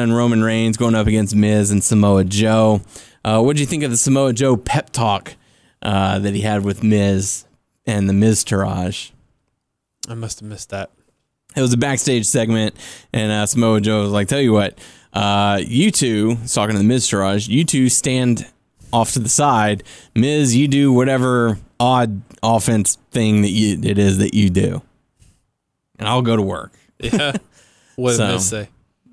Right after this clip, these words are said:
Speaker 1: uh, they didn't say anything. Well, Miz was, at first was like, "Man, I'm so glad that you decided to come to us. You know, I,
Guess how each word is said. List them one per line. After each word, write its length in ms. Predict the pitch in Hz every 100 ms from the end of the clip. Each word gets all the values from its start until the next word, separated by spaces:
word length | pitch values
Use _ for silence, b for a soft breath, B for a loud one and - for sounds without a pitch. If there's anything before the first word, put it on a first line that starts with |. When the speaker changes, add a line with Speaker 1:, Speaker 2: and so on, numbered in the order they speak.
| _ -
Speaker 1:
uh, 160 | 104 101
they 60 |
didn't 160 | 107 104
say 120 | 101
anything. 420 | 104 98 - 101 - - b b -
Well, 120 | 139
Miz 280 | 139 180 180
was, 340 | 170 147 131 -
at 120 | 131
first 280 | 123 165 156
was 80 | 135
like, 180 | 127 107 B B -
"Man, 260 | 170 185
I'm 120 | 156 139
so 200 | 196 175
glad 320 | 156 165 160
that 80 | 143
you 120 | 135
decided 460 | 120 117 156 143 123
to 60 |
come 260 | 113 160 156
to 100 | 131
us. 320 | 131 147 135
You 80 | 147
know, 120 | 139 131
I, 340 | 123 - 117